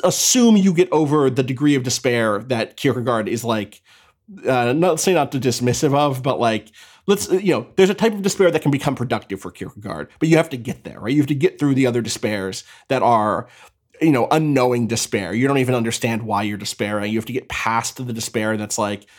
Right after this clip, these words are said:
"I wanna live a slightly different life, but I can't." Duh. Eventually, you get to a point where you can accept, you can resign yourself to the limits of your life.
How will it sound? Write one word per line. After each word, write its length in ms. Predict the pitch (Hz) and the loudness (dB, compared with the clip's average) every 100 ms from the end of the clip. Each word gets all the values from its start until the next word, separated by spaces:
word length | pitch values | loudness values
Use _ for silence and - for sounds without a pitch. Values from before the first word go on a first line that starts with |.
| - - | -18 0
"I 100 | 170 | 2
wanna 200 | 208 196 | 4 4
live 220 | 185 180 | 4 4
a 60 | 175 | 2
slightly 360 | - 170 175 | 2 0 2
different 280 | 180 180 196 | 0 0 2
life, 340 | 185 208 131 - | 2 2 2 0
but 100 | 147 | 0
I 120 | 147 | 0
can't." 500 | 147 190 202 131 120 | 0 0 0 -2 0
Duh. 600 | 156 160 160 156 156 120 - - - _ | 2 4 6 4 2 -2 -6 -18 -20 _
Eventually, 520 | 156 180 262 - 190 | 0 2 2 2 2
you 200 | 147 143 | 4 2
get 180 | 139 147 | 0 -2
to 140 | 151 139 | 0 0
a 40 | |
point 360 | 123 139 123 - | 0 -2 -2 0
where 360 | 120 117 113 110 | 0 0 0 -2
you 640 | - 127 151 180 170 147 - | -6 -4 -2 0 -2 -6 -6
can 140 | 156 | -2
accept, 840 | 139 - - - - 165 - - - _ _ | -2 -2 -4 -2 0 0 -2 -16 -20 _ _
you 80 | 165 | -2
can 140 | 190 | 2
resign 480 | 160 127 147 165 165 | 2 2 2 2 2
yourself 560 | 139 117 110 101 95 - _ _ _ | 2 0 -2 -2 -4 -8 _ _ _
to 520 | - 131 110 101 104 - _ | -2 2 2 0 -4 -10 _
the 100 | - | -2
limits 360 | 135 127 113 - | 2 2 0 -2
of 100 | 110 | -4
your 160 | 104 98 | -4 -6
life. 420 | 92 92 - | -8 -10 -12